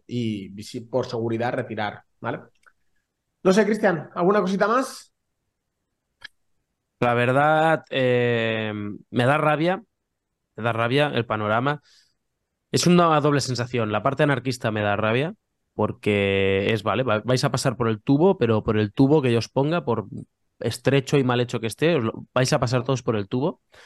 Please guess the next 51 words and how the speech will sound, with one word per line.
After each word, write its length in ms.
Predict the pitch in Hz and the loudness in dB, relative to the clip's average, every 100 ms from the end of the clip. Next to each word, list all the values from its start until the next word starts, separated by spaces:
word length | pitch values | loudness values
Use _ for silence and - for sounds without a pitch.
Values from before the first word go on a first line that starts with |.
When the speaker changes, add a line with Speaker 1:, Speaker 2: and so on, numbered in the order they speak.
| - _ - | -20 _ 0
Speaker 2:
Ya 100 | 147 | 2
estamos 300 | 170 151 131 | 2 2 0
empezando 340 | 117 127 127 | 0 0 0
a 20 | |
pasar 280 | 117 123 113 | 0 -2 -2
por 100 | 113 | -4
el 140 | 104 | -4
tubo. 320 | - 113 175 _ _ - - - - | -4 -4 -4 _ _ -20 -20 -20 -2
Lo 160 | - 147 | 2 4
bueno 360 | 160 190 156 120 | 4 4 2 0
es 100 | - | 0
que 80 | |
vamos 260 | 131 147 147 | 0 2 2
a 60 | 143 | 0
vender 240 | 135 131 | 2 0
nuestra 300 | 123 117 127 | 0 -2 -2
alma 160 | 120 110 | 0 -2
al 100 | 107 | -2
diablo 360 | 104 107 107 | 0 0 -2
todos, 440 | 101 113 180 - _ 180 | 0 0 0 -2 _ -6
en 120 | 113 | -2
el 100 | 107 | -2
fin, 180 | - 104 | -2 -2
al 120 | 113 | -2
fin 160 | - 104 | -2 -2
y 40 | |
al 120 | 101 | 0
cabo, 260 | 113 131 165 | 2 2 2
de 320 | 120 107 104 - | 2 0 -4 2
todos, 320 | 147 139 - - - | 2 2 -4 -20 -8
no 60 | 139 | 0
va 60 | 147 | 2
a 20 | |
haber 160 | 147 | 2
una 160 | 127 120 | -2 -2
gran 240 | 127 127 | -2 -2
revolución 460 | 113 110 107 123 113 | -6 -6 -6 -4 -4
como 200 | 110 107 | 0 2
yo 100 | 107 | 2
la 140 | 101 | 0
pensaba. 480 | 101 98 113 117 160 _ _ _ _ _ _ _ _ _ | -4 -6 -2 0 -2 _ _ _ _ _ _ _ _ _
Van 220 | 120 135 | 0 0
a 80 | 139 | 2
conseguir 640 | 135 - 127 127 127 95 _ _ _ _ _ - | 0 0 -2 0 0 -2 _ _ _ _ _ -2
que 120 | 131 | 2
algo 480 | 143 127 117 107 _ | 2 2 -2 -2 _
como 220 | - 113 | -8 -4
Bitcoin, 400 | 113 127 120 107 | -2 -2 0 -2
que 140 | 101 120 | 0 2
era 320 | 120 110 107 | 4 2 0
libertad 500 | 120 120 117 135 131 | -2 0 0 0 -2